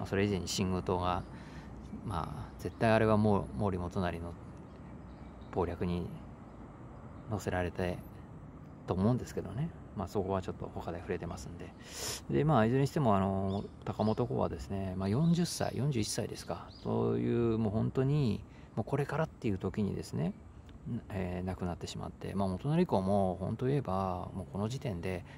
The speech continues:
結構がっくりですよね。かなり将来期待していた方なのに、まあ、ちょっと高本公のイメージは、まあ、ドラマなんかでも出てますけど、結構温厚なイメージでですね、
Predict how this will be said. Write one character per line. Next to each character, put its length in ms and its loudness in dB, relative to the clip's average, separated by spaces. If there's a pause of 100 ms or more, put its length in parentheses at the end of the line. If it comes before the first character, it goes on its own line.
結 160 -6
構 80 -2
が 140 -4
っ 20 -8 (140)
く 100 4
り 80 4
で 100 0
す 100 -8
よ 100 -6
ね。 220 -4
か 100 -6
な 80 2
り 80 2
将 180 -4
来 240 -2 (320)
期 100 -10
待 120 -2
し 60 -10
て 120 -6
い 40 -6
た 120 -8
方 220 -4
な 100 -4
の 140 -6
に、 260 -4
ま 140 0
あ、 40 -4 (280)
ち 80 -10
ょ 20 -4
っ 20 -6
と 160 4
高 220 -2
本 240 0
公 100 0
の 120 4
イ 80 4
メ 160 6
ー 20 2
ジ 100 -4
は、 320 4
ま 120 0
あ、 20 -4
ド 100 0
ラ 80 2
マ 120 2
な 80 2
ん 40 -2
か 100 -2
で 60 0
も 120 -6
出 80 -6
て 80 0
ま 100 2
す 60 -10
け 80 -4
ど、 60 -8
結 140 -4
構 140 6
温 80 6
厚 220 2
な 100 4
イ 80 4
メ 120 2
ー 40 0
ジ 80 -8
で 100 -6
で 120 -6
す 80 -8
ね、 180 -2